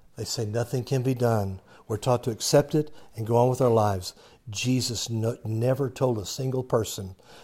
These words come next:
"Just accept it and learn how to live with it because God's teaching you something." He never said that. I believe the Bible, do you? I don't understand it. Really,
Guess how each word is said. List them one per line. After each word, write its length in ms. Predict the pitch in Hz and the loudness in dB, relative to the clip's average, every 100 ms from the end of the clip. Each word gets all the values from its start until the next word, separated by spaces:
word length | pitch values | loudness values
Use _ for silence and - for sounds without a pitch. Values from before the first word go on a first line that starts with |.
| - | -16
"Just 360 | 107 104 101 - | -6 -2 -2 -2
accept 580 | - - - 101 - - | -2 0 0 0 -2 -8
it 220 | - - - - - | -12 -16 -14 -12 -4
and 120 | 110 | -2
learn 200 | 107 101 | -2 0
how 100 | 120 | 0
to 80 | 117 | 4
live 240 | 135 135 | 4 4
with 180 | 101 - | 0 -8
it 200 | 101 - - - - | -12 -14 -20 -20 -16
because 320 | 117 113 98 | -6 -4 -4
God's 320 | 117 101 - | -4 -6 -6
teaching 400 | - 113 - 95 | -6 -6 -6 -14
you 60 | 92 | -14
something." 440 | - 92 - - - _ _ _ _ - - - - - - _ _ - | -16 -16 -18 -20 -20 _ _ _ _ -20 -20 -20 -20 -20 -20 _ _ -14
He 100 | 110 | -10
never 200 | 98 98 | -8 -8
said 260 | - 107 | -8 -10
that. 280 | 110 107 - - - - _ _ _ - - - - _ _ - - - - - | -12 -14 -12 -14 -18 -20 _ _ _ -20 -20 -20 -20 _ _ -20 -20 -20 -20 -6
I 120 | 127 135 | 0 2
believe 320 | 139 147 117 | 2 0 -2
the 60 | |
Bible, 380 | 101 107 104 101 | -6 -6 -6 -10
do 120 | 98 | -12
you? 240 | 104 120 117 - _ _ _ _ _ _ _ _ _ _ _ _ _ _ _ _ _ _ - | -8 -8 -10 -18 _ _ _ _ _ _ _ _ _ _ _ _ _ _ _ _ _ _ -6
I 160 | 101 | -2
don't 140 | 110 98 | -2 -4
understand 500 | 90 - 92 92 95 | -8 -12 -8 -8 -8
it. 240 | 90 - - - _ _ _ - _ _ _ _ _ _ _ _ _ _ _ _ _ - - - - | -12 -20 -20 -20 _ _ _ -20 _ _ _ _ _ _ _ _ _ _ _ _ _ -20 -20 -20 -10
Really, 300 | 127 107 87 | -4 -4 -4